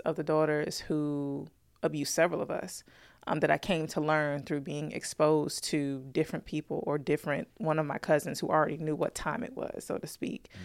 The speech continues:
Speaker 1: And I find it very interesting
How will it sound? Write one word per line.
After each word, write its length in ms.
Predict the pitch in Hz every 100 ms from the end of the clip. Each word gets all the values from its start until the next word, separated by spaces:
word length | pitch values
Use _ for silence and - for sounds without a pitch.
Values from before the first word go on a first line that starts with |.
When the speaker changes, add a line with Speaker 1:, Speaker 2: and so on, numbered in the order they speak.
| 175 - - _
Speaker 1:
And 540 | - 165 165 156 156 170 _ _ _ _ _ _ -
I 80 | -
find 280 | 175 214 226
it 80 | 185
very 240 | 185 180
interesting 840 | - 170 170 - 170 165 160 160